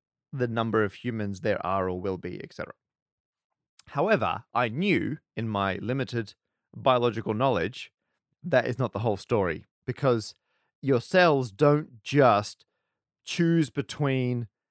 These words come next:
the two possible chromosomes. What they do is, first of all, they duplicate them all. So they got twice as many as they need. There's now two copies of everything that was already in pairs. So actually there's,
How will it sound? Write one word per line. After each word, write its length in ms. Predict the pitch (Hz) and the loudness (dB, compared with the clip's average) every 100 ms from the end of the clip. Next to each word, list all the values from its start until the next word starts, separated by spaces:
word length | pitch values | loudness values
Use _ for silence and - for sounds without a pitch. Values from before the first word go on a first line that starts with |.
| _ _ - | _ _ -10
the 180 | 120 | -8
two 580 | - - 151 139 131 123 - _ | -6 0 2 4 2 0 -6 _
possible 480 | - 147 - 117 120 | -4 -4 -2 -4 -4
chromosomes. 840 | - 135 120 104 95 85 90 131 - _ _ _ _ _ _ _ | -2 -2 0 -2 -4 -4 -6 -8 -12 _ _ _ _ _ _ _
What 220 | 123 131 | -2 0
they 160 | 143 135 | 2 2
do 180 | 135 127 | 2 2
is, 200 | 113 - _ _ _ - | 0 -4 _ _ _ 2
first 180 | 180 175 | 2 4
of 80 | |
all, 60 | 165 | 4
they 120 | 147 | 6
duplicate 560 | 120 151 170 139 135 110 | 4 2 0 0 0 0
them 120 | 95 | -2
all. 240 | 92 160 - _ _ | -2 -2 -6 _ _
So 80 | - | -4
they 100 | 113 | 0
got 200 | 110 - | 0 -2
twice 320 | - 123 131 | 2 2 4
as 160 | 123 110 | -2 -2
many 160 | 117 | -2
as 120 | 104 95 | -2 -2
they 140 | 98 | -2
need. 300 | 92 87 87 | -2 -4 -4
There's 160 | 98 104 | -4 -2
now 160 | 117 | -2
two 240 | - 160 135 | -2 -2 0
copies 540 | 147 131 123 110 - - | 0 0 -2 -4 -8 -6
of 100 | 120 | 0
everything 400 | 120 117 117 107 | 0 0 -4 -4
that 100 | 90 | -4
was 140 | 104 | -2
already 300 | 113 107 98 | 0 0 0
in 100 | 87 | -4
pairs. 560 | 85 95 76 92 - - _ _ - | -6 -6 -4 -6 -8 -18 _ _ -14
So 160 | 98 | -6
actually 300 | 90 98 - | -6 -6 -8
there's, 220 | 87 90 | -6 -8